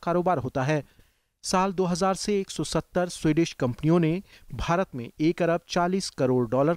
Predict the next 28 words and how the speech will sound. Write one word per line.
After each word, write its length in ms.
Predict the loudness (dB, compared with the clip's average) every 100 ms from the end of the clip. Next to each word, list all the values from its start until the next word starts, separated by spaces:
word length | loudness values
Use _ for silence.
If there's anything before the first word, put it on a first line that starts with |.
| -2
का 100 | -2
निवेश 300 | 0 0 0
किया 200 | 0 0
है। 180 | 0 -2 _ _ _ _ -4
वहीं 280 | 0 0 -2
सत्तर 420 | -2 -4 -2 -2
भारतीय 420 | -4 -8 -4 -4
कंपनियों 420 | -2 -4 0 2
ने 120 | 4
भी 280 | 4 2 0 -6 -20 -14
स्वीडन 380 | 0 2 2 2
में 220 | 0 -2
अपनी 360 | -4 -2 0 2
मौजूदगी 580 | 4 2 2 -2 -2 0
दर्ज 220 | 0 0
कराई 260 | 0 0 2
है। 200 | 0 -2 _ _ _ _ _
भारत 460 | -2 0 0 0 0
और 100 | 0
नार्डिक 400 | 2 0 -2 -2
देशों 240 | -2 -2
के 120 | -2 0
बीच 360 | 0 0 -2
दो 80 | -2
हज़ार 260 | 0 2 0
सोलह 380 | 0 2 2 2
सत्रह 360 | 0 -4 0
में 260 | 2 2